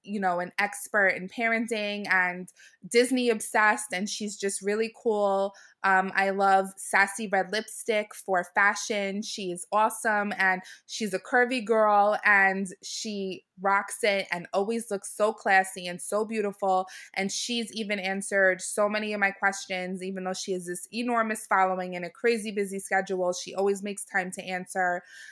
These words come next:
And so, and th-, there's been a few more, but, um, they're just, you know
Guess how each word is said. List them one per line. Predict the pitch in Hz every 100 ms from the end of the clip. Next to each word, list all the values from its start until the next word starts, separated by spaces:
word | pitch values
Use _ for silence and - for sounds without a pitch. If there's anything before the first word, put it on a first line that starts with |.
| -
And | 196 190 190 190 _ _ -
so, | 226 208 202 190
and | 233 254
th-, | - 220
there's | 269 269
been | 262
a | 269
few | - 254
more, | 233 226 185 165 185
but, | 196 185 -
um, | 196 190 185
they're | 214
just, | 226 247 240 -
you | 240 220
know | 196 190